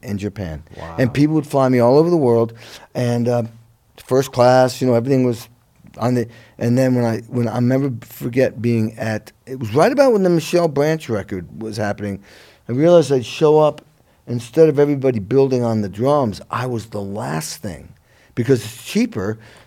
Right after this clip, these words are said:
Speaker 1: for John Shanks to program everything, or these producers do all their shit in their, in their small home studios or their smaller studios. And then when it's time to put drums, you go into the big room, like this room was where I did Michelle Branch,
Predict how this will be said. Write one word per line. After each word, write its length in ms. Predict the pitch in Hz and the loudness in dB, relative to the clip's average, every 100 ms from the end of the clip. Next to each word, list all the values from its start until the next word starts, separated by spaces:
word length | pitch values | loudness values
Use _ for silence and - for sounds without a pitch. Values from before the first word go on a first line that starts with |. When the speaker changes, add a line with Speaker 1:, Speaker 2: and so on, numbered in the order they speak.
| _ _ | _ _
Speaker 1:
for 140 | - 120 | -6 0
John 380 | 143 143 139 131 | 2 4 2 0
Shanks 420 | - 160 135 - | 0 0 -2 -6
to 120 | 131 | -8
program 640 | 113 - 143 165 147 135 123 | -8 -2 2 4 4 0 0
everything, 480 | 113 113 117 117 117 | 0 -2 -2 -2 0
or 100 | 110 | -2
these 200 | 110 - | -4 -6
producers 580 | 123 127 147 151 104 - - - | -6 -2 -2 -2 -8 -8 -20 -4
do 140 | 135 127 | 0 2
all 260 | 135 156 | 4 4
their 120 | 165 | 4
shit 340 | 139 - 139 139 | -2 -4 -4 -4
in 140 | 127 | -2
their, 240 | 120 110 107 | 0 -2 -4
in 180 | 120 120 | -4 0
their 220 | 117 110 - - | 0 -2 -6 -18
small 680 | - 131 135 135 131 - - _ | -6 2 6 6 4 0 -20 _
home 240 | 147 151 | 0 0
studios 520 | 143 131 113 117 113 113 | -2 -4 0 0 0 -4
or 60 | |
their 140 | 104 101 | -6 -8
smaller 400 | - 135 139 117 | -4 0 0 -2
studios. 340 | 117 101 104 - - - _ | -6 -6 -8 -16 -20 -20 _
And 200 | 117 113 | -2 2
then 380 | 139 175 180 170 | 4 4 4 2
when 80 | 139 | 0
it's 100 | 127 | -4
time 220 | 147 139 | -4 -2
to 60 | 131 | -2
put 160 | 135 104 | -4 -2
drums, 260 | 139 143 | 0 0
you 60 | 104 | 0
go 160 | 117 123 | -2 -2
into 120 | 113 | -2
the 80 | 98 | 0
big 260 | 151 156 | 0 2
room, 180 | 117 117 | 0 -2
like 180 | 113 104 | -2 0
this 220 | 160 170 | -2 -2
room 180 | 110 113 | -2 -2
was 140 | 110 110 | -2 -2
where 140 | 117 | -2
I 40 | |
did 180 | 104 110 | -2 -4
Michelle 360 | 107 - 120 110 | -6 -4 -2 -2
Branch, 360 | 117 113 110 | -2 -2 -6